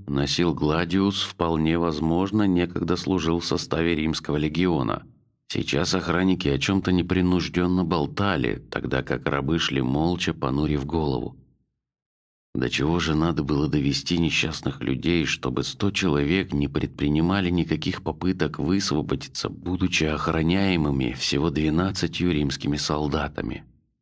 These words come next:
Вспомнилось о том, что здесь приравнивали людей к хозяйственному инвентарю, а обращение с человеком было в крайней степени жестоким, губительным.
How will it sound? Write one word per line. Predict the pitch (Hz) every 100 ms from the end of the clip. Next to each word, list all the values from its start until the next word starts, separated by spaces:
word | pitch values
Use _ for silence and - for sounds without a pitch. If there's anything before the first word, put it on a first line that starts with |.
| _ _ _ _ _ _ _ -
Вспомнилось | - 92 101 101 95
о | 90
том, | - 107 101
что | - 78
здесь | 73 67 87 95 -
приравнивали | - 69 71 87 87 85 80
людей | 76 76 90
к | 90
хозяйственному | - 76 78 87 85 - 85 87 87 -
инвентарю, | 90 82 80 85 87 80 85 101 78 - -
а | - 73
обращение | 71 78 - 85 85 78
с |
человеком | - 76 71 71 87 87 80
было | 78 80
в | 78
крайней | - 73 78 78 78
степени | - 76 76 78 73
жестоким, | 71 71 - 85 80 - 85
губительным. | - 71 78 78 69 60 50 50